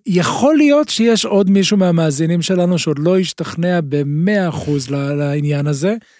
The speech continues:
ו-, ובשביל הדבר הזה אני מציע שאנחנו נ-, נ-, נעלה עוד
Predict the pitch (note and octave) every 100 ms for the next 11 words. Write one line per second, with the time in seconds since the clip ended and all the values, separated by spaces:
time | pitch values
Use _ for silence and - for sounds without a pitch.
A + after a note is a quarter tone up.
0 | _ _ _ C#3+ A#2 C#3+ D3 D3 C#3+ C#3
1 | D3 - F3+ G3+ F3 D#3 E3+ E3 D3+ D#3
2 | D3+ D3 D3 - - F3 E3+ D3+ D#3 D3
3 | - - - _ - D3 C3 D#3 D3+ D3+
4 | D#3 E3+ A3 F#3 E3+ E3 G#3+ G#3 A#3 A3